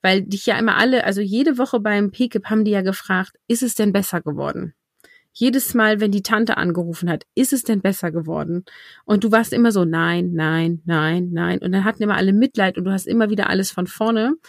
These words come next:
Und ich hab dann tatsächlich angefangen, gerade so Nachbarn, Bekannte,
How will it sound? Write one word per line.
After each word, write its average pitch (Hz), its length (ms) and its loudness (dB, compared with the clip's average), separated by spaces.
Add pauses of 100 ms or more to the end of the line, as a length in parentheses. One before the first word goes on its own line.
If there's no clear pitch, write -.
(340)
Und 214 180 2
ich 233 140 -2
hab 277 100 0
dann 262 120 0
tatsächlich 269 520 -4
angefangen, 247 600 0
gerade 220 340 0
so 185 280 2 (400)
Nachbarn, 180 1000 2
Bekannte, 185 1000 0